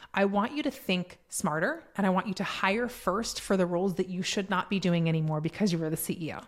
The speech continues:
Above and beyond, always hire for the things that can be taken off of your plate so energetically you can be more in the things that only you can do.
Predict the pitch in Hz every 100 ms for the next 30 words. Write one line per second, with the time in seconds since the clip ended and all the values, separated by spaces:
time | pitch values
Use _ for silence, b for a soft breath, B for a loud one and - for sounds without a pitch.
0 | - 214 214 233 240 247 160 160 220 -
1 | - 190 208 262 262 185 170 180 226 -
2 | 190 175 185 - 196 208 220 - - 180
3 | 180 190 180 175 170 170 220 220 262 -
4 | 175 170 - 185 180 175 170 175 - 185
5 | 175 175 190 170 165 170 170 180 185 165
6 | 175 170 180 185 160 160 151 160 - 180
7 | -